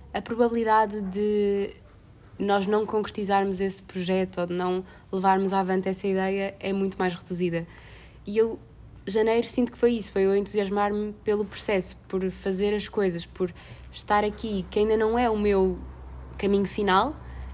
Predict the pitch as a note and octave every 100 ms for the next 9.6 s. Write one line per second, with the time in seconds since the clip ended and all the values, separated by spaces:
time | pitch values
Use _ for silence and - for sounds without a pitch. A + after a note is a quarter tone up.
0 | - - A#3 A#3 B3 B3 C4 B3 B3 -
1 | B3+ A3+ - - G#3 B3+ C4 G#3 G3+ G#3+
2 | A#3 A#3 A3+ G#3+ G#3+ A3 A3 G#3+ - G#3+
3 | F#3+ G3 G3+ G#3 A3 - - - - -
4 | A#3 A3 G#3 - - A3 F3+ - G3 G3+
5 | F#3 G3 F#3 - - F#3+ F#3 F#3 F#3 F3+
6 | F3+ F3+ F3+ E3+ E3 - - F3+ G3+ -
7 | G3 G3 - - - - F#3+ F#3 F#3 F#3+
8 | F#3 F#3+ F#3 F#3 F3+ F3+ - - - -
9 | - - F#3+ F#3+ F#3+